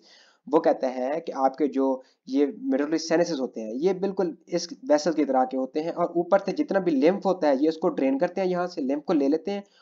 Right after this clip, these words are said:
और lymph को लेके जो, जो आपकी efferent lymphatic है उसको दे देते हैं lymph। सिंपल सी बात है कि ये, ए, ए,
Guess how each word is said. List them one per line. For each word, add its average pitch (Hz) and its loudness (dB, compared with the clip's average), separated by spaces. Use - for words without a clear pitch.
और 143 -4
lymph 180 4
को 208 0
लेके 185 4
जो, 180 4
जो 180 4
आपकी 175 -4
efferent 214 2
lymphatic 165 0
है 147 2
उसको 165 2
दे 113 -2
देते 104 -12
हैं 101 -12
lymph। - -20
सिंपल 180 0
सी 175 -2
बात 143 4
है 143 0
कि 139 -4
ये, 143 0
ए, 147 2
ए, 285 4